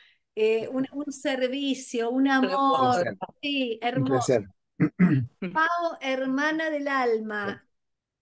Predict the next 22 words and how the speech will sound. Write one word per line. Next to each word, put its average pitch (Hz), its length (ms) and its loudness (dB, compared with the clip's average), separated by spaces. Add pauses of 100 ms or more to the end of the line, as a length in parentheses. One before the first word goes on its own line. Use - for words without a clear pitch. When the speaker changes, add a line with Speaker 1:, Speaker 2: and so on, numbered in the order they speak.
(100)
Speaker 1:
¿cómo 349 880 0
fue 330 300 -6
para 302 260 -2
vos 294 240 -4
la 240 100 -2
experiencia? 202 1080 -2
¿Qué 320 120 -2
sentiste? 285 560 -4
Además, 277 340 0
tenemos 359 300 -4
que 285 100 -8
te 269 100 -2
decir 240 360 0
que 294 120 -8
tanto 285 400 -4
Pau 294 360 2
como, 214 920 -2
como 208 800 -4
Arlequín, 226 480 0
los 285 140 2
dos 294 180 0
tienen 320 380 -2